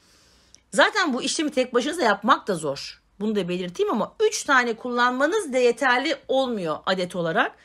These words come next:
O yüzden de toprakta çözünebilir ip aldık. Biz kilosu yetmiş beş seksen T L. Bir nokta iki kilogram gibi bir ip kullandık. Maliyet gayet ucuza geldi.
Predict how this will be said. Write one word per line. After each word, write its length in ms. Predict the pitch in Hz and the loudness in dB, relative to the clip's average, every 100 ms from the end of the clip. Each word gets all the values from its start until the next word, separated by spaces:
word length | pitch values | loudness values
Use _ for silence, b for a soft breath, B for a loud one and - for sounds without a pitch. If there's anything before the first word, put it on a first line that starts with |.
| b b b - | b b b 0
O 120 | 415 | 4
yüzden 480 | 440 302 247 208 208 | 4 4 2 0 0
de 180 | 262 - _ | -2 -4 _
toprakta 680 | 277 254 254 311 320 - 392 | 4 4 6 4 4 2 -2
çözünebilir 760 | - 311 262 302 262 302 330 - 269 | 0 -2 0 0 2 2 2 0 -4
ip 220 | 262 - - _ _ | -4 -4 -18 _ _
aldık. 420 | 196 190 170 170 - | 2 4 4 0 -6
Biz 260 | 247 339 - | -4 -4 -4
kilosu 400 | 302 294 - 294 | -2 0 0 -2
yetmiş 300 | 277 262 285 | -4 -6 -4
beş 140 | 294 | -4
seksen 420 | - 269 277 254 | -2 -2 0 0
T 160 | 254 202 | 0 0
L. 140 | 180 | 0
Bir 160 | 339 311 | 0 2
nokta 220 | 294 311 | 0 -2
iki 140 | - | -10
kilogram 480 | - 277 247 269 269 | -6 -2 2 2 2
gibi 160 | 247 220 | 0 -6
bir 80 | 208 | -6
ip 180 | 269 | -8
kullandık. 580 | - 202 190 185 220 311 | -6 -2 0 0 -2 -4
Maliyet 380 | 269 254 240 240 | 0 0 0 0
gayet 240 | 240 214 214 | 2 2 2
ucuza 280 | 220 196 196 | -4 -2 -2
geldi. 500 | 175 160 151 240 | 0 0 0 -2